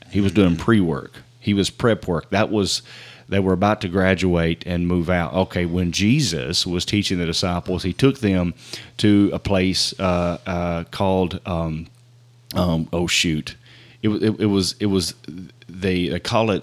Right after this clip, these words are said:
Speaker 1: the gates of hell, but I forgot the name of the, the specific name of the place. But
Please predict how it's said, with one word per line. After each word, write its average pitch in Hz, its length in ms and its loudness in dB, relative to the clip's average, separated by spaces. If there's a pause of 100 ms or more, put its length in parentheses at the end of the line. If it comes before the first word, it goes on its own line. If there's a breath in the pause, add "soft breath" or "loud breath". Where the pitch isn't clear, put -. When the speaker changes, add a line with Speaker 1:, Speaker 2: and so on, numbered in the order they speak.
Speaker 1:
the 92 140 -6
gates 92 300 0
of 85 80 -6
hell, 85 340 0
but 80 140 -4
I 82 40 -4
forgot 80 340 -8
the 80 60 -8
name 78 220 -6
of 73 80 -8
the, 73 160 -8 (120)
the 90 160 -8 (220)
specific - 540 -2
name 85 200 -4
of 76 60 -4
the 73 80 -8
place. 76 300 -4
But 87 240 -4